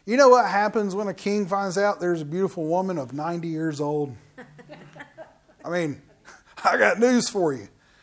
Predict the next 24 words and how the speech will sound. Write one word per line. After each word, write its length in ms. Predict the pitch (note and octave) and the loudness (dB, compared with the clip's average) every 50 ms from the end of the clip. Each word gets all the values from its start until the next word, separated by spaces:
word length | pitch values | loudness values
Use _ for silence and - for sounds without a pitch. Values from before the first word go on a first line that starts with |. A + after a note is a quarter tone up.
| _ _ _ - | _ _ _ -8
I, 200 | - E3 D#3+ E3+ | -4 -2 0 0
I 20 | F#3 | 0
think 220 | - G#3 G3+ - | 0 0 -2 -2
Pastor 360 | - G#3 F#3+ F#3 - - E3 | -2 0 0 -2 -2 -6 -10
Jim 300 | D3 D3 E3+ E3+ D#3+ D3+ | -8 -6 -4 -4 -4 -4
used 180 | C3+ C3+ - - | -6 -8 -8 -8
to 40 | C3+ | -6
say 260 | - - D#3+ D3 D3+ | -4 -4 -2 -2 -4
this, 300 | C3+ C3 A#2+ G#2 G2+ - _ _ _ _ - | -4 -6 -10 -14 -16 -18 _ _ _ _ -2
"I 100 | D#3+ F3 | 0 0
wanna 260 | F#3 F3+ D#3+ D3 C#3 | 0 0 -2 -4 -4
see 200 | - - F3+ E3 | -6 -6 -4 -4
what 220 | D3+ C3+ A#2+ A#2+ - _ _ _ | -6 -6 -8 -12 -16 _ _ _
she 200 | - - E3 D3 | -14 -12 -12 -10
looks 360 | C3 C#3 C#3 C3 A#2+ A#2 - | -8 -8 -8 -8 -10 -12 -14
like. 300 | B2 G2+ G2 F#2+ F#2+ F#2+ - - - C#4+ - - - - - - | -16 -16 -16 -16 -16 -18 -20 -20 -20 -20 -20 -20 -20 -14 -2 4
I'm 180 | F#3 G#3+ A#3 | 4 6 8
gonna 140 | A#3+ A#3+ A3 | 8 8 8
go 160 | G#3 G3 E3+ | 8 8 6
find 380 | D3 - G3 G3 G#3 G#3 G3+ F3 | 6 4 4 4 6 4 4 2
Sarah. 420 | - - A3 G#3+ G#3 G3 F3+ F3 | 4 8 8 10 10 8 8 6
I 140 | F3 F3+ G3+ | 6 6 6
wanna 260 | G#3 G#3 G3+ G3 F#3+ | 6 6 4 4 6
go, 280 | F#3+ F3+ E3+ D#3+ D3 | 6 6 6 6 4